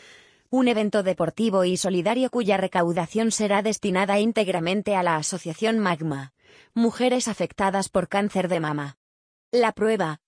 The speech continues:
que incluye tanto una carrera como una marcha, tendrá lugar el próximo domingo veinte de octubre. Con salida y meta en el Hondo de las Fuentes,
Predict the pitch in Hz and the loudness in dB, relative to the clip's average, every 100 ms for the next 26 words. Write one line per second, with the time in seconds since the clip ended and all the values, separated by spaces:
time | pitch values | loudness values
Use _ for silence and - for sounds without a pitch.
0 | _ 233 202 196 247 269 269 247 214 208 | _ 0 2 0 0 0 0 0 -2 0
1 | 175 190 202 180 160 190 208 202 180 196 | 2 2 0 0 0 2 2 0 0 2
2 | 220 175 170 160 170 147 - _ - - | 2 2 0 0 -6 -6 -10 _ -20 -20
3 | _ 220 214 240 262 233 196 208 185 190 | _ 0 2 2 2 2 2 2 0 0
4 | 202 - 220 202 175 175 214 214 202 185 | -2 -2 -2 0 0 2 2 2 2 2
5 | 202 208 190 175 170 - 160 151 147 - | 2 0 0 0 -2 -4 -4 -4 -8 -14
6 | _ _ _ _ - - _ - 240 214 | _ _ _ _ -20 -20 _ -2 0 0
7 | 214 226 247 240 180 202 208 196 185 175 | 0 0 0 0 2 0 0 0 0 0
8 | 208 202 196 175 - - 202 175 156 156 | 0 0 0 -2 -4 0 0 0 -4 -8